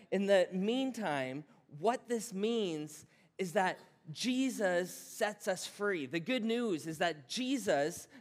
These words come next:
the person of Jesus, sets us free from bondage, sets us free from anything that's holding us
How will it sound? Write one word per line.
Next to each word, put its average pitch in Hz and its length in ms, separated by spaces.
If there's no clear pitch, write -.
the 190 100
person 233 520
of 160 180
Jesus, 139 640
sets 240 380
us 220 140
free 220 320
from 175 280
bondage, 170 600
sets 202 260
us 202 140
free 202 420
from 165 400
anything 185 680
that's 160 220
holding 214 540
us 170 180